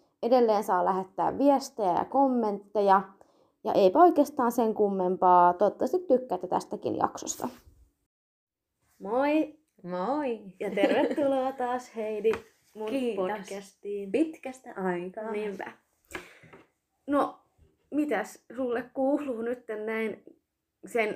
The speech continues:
Speaker 1: sen viime, en
Speaker 2: Mm.
Speaker 1: kyllä yhtään muista, mitä ollaan kehu-, puhuttu silloin.
Speaker 2: Niin,
Speaker 1: Kehuttu.
Speaker 2: niin.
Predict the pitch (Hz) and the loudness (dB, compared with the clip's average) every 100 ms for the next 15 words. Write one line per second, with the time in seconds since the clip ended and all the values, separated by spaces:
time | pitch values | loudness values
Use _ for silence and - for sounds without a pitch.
0 | - 240 208 220 247 208 190 - - _ | -8 -6 -4 -2 0 0 -2 -8 -16 _
1 | _ _ 185 190 254 226 - - - - | _ _ -6 -2 2 2 0 -12 -12 -10
2 | 190 175 202 208 220 214 196 - 202 202 | -10 -8 -6 -6 -8 -12 -14 -14 -14 -14
3 | - - - 226 233 - - 220 208 196 | -14 -14 -10 -6 -6 -8 -6 -2 -2 0
4 | 262 - 233 247 294 | 0 2 4 6 4